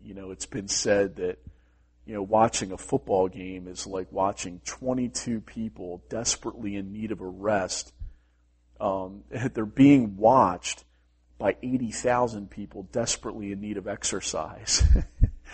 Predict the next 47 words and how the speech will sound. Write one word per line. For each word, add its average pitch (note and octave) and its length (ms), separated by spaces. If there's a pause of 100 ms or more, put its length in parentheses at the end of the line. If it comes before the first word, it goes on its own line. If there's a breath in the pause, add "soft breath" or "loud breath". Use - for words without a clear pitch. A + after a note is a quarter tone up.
(380 loud breath)
And C#3 160
again, C3+ 380
you A#2 100
know, A2+ 180
what's, C#3+ 640 (180)
what's B2 360
so A2 200
true B2 300
about G#2 300
that F#2+ 200
is F#2+ 220
that G2+ 200
we B2 140
want F#2 260
the C3 60
church D3+ 460
to A2+ 80
be, G#2 140
no, A#2 480 (500)
the - 100
eighty C#3+ 300
thousand, B2 640
we're, C3+ 180
we're C#3 160
not E3 220
to - 40
be C3 140
on B2+ 160
the A#2 60
sidelines, A#2+ 680
we're A#2 60
not A#2+ 200
to B2+ 40
be A#2+ 100
on A2+ 140
the G#2+ 80
stands. B2 460
We're C#3 80
to, D3 120 (220)
we're D3+ 140
all D#3+ 260
called D#3 420
as A2 140
the A#2+ 120
church - 320
to C3 60
be A#2 140